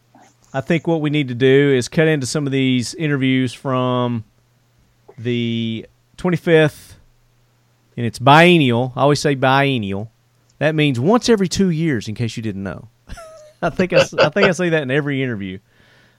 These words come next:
Uh, but is their national conference in Maryland, and, uh, these are our last, uh, interviews from that. We've got Mission First Tactical, our good buddy David over there at Mission First Tactical.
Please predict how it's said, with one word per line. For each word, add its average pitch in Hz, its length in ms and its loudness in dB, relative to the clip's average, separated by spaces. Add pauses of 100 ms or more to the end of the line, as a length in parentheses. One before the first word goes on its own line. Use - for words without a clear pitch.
(140)
Uh, 127 240 2
but 131 160 0
is 143 140 -2
their 143 180 2
national 180 480 4
conference 165 560 2
in 123 160 -4
Maryland, 143 580 2 (760)
and, 120 480 -4
uh, 107 640 -4 (600)
these 143 200 -2
are 151 60 0
our 131 180 2
last, 147 640 2
uh, 127 220 2
interviews 135 320 -2
from 131 140 -6
that. 131 200 2
We've 127 120 -6
got 123 180 0
Mission 160 340 0
First 175 580 -2 (560)
Tactical, 175 380 2
our 170 220 -2
good 127 140 -4
buddy 135 160 2
David 147 400 4
over 151 120 4
there 151 120 4
at 139 40 -2
Mission 147 220 -4
First 156 240 -4
Tactical. 151 580 0